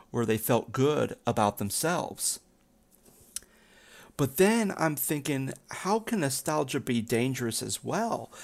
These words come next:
Because it's, in a way, it's almost like you're kind of living in an alternate reality.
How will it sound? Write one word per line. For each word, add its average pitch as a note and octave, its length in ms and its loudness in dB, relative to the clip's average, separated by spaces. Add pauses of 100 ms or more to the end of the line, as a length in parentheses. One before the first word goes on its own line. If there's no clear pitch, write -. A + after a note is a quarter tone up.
(200)
Because C3+ 360 0
it's, - 200 -6 (100)
in D3 120 2
a B2+ 80 4
way, D#3 300 2
it's B2+ 180 -2
almost C3+ 480 -2
like B2 460 0 (560)
you're C3+ 520 6 (220)
kind E3 220 0
of C#3 160 0
living C#3+ 300 2
in B2+ 60 2
an B2 120 0
alternate A#2 500 -2
reality. B2+ 800 -2